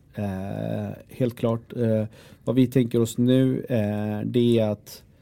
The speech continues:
eh, ändra li-, några features, små ändringar, förbättra upplevelsen och sen då lansera någon gång under juni månad troligtvis,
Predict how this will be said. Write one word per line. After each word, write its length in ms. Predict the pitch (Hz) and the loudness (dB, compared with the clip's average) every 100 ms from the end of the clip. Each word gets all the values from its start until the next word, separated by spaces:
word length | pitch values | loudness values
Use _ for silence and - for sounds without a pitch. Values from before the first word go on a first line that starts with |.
| _ - - - - | _ -20 -20 -20 -8
eh, 580 | - 58 57 57 - - | -2 0 0 0 0 2
ändra 200 | 170 170 | 2 2
li-, 160 | 170 170 | 2 2
några 440 | 175 170 170 165 | 2 2 0 -4
features, 840 | 160 - 170 170 175 170 - - | -6 -2 -2 0 -2 -2 -6 -12
små 240 | - 175 160 | -4 2 2
ändringar, 600 | 156 156 156 156 156 151 | 2 0 0 0 -2 -4
förbättra 600 | - 147 147 - 151 147 | -2 2 2 2 0 0
upplevelsen 840 | 143 156 - 147 143 139 156 151 147 - - _ - | 0 -4 2 2 4 0 -2 -4 -6 -14 -20 _ -2
och 140 | 139 | -2
sen 280 | 135 147 139 | 2 2 4
då 140 | 135 131 | 4 4
lansera 500 | 127 120 135 127 127 | 2 2 2 2 2
någon 220 | 123 123 | 0 0
gång 160 | 123 | 0
under 160 | 123 123 | 0 0
juni 240 | 123 120 | 0 0
månad 380 | 123 123 117 120 | 0 0 -2 -4
troligtvis, 580 | - 123 120 131 135 | -4 -4 -4 -6 -8